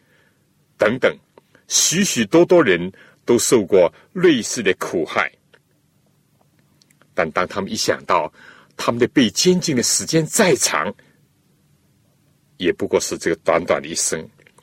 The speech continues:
而撒旦自己呢，尽管一时张牙舞爪，但是最终要被囚一千年，要在孤独、烦恼、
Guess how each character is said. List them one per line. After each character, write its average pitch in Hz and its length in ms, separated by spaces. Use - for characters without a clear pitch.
而 156 100
撒 139 240
旦 208 180
自 214 180
己 120 180
呢， 156 160
尽 214 200
管 110 300
一 185 100
时 - 220
张 160 260
牙 123 120
舞 95 200
爪， 78 320
但 - 120
是 104 120
最 131 240
终 135 180
要 123 100
被 151 240
囚 - 260
一 175 80
千 202 360
年， 78 240
要 90 100
在 76 240
孤 131 240
独、 80 340
烦 - 480
恼、 - 280